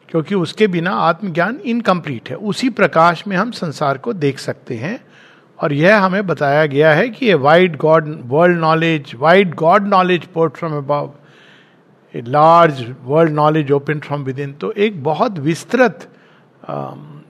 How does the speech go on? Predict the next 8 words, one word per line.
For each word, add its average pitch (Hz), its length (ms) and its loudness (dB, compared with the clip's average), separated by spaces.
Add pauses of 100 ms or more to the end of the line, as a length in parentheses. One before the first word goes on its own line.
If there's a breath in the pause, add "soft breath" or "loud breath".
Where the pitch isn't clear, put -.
(220)
अ, 143 260 -16 (160)
ज्ञान 147 720 2 (120)
अशुपति 160 520 -4
के 160 140 -4
अंदर 139 200 -6
प्रकट 131 440 -6
होता - 200 -16
है, - 260 -18